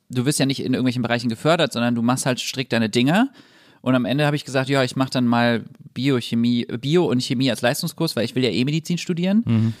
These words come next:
Speaker 1: Und da war natürlich eine Erwartungshaltung und Druck mit verbunden, dass ich dachte, das ist das, was ich m-, möchte und muss,
Speaker 2: Mhm.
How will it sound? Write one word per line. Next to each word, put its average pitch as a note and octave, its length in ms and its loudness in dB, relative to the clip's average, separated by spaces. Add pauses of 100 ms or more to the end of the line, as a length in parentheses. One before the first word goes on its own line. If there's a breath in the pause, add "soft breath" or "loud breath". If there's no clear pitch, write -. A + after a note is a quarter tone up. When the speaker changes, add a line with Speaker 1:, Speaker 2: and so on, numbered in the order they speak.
(680 loud breath)
Speaker 1:
Und B2+ 220 0
da A#2+ 120 2
war B2+ 120 4
natürlich C3 280 0
eine A#2 180 4
Erwartungshaltung B2+ 720 0
und A2+ 100 -2
Druck B2 180 -2
mit D#3 120 -2
verbunden, D#3+ 360 0
dass B2 120 -2
ich A#2 80 -8
dachte, A#2 240 -4
das A2+ 160 -4
ist - 140 -6
das, A#2 140 -2
was A#2 100 -2
ich A2 100 -4
m-, A2+ 360 6
möchte B2 360 0
und G#2+ 160 -2
muss, B2+ 460 0
Speaker 2:
Mhm. A2+ 280 2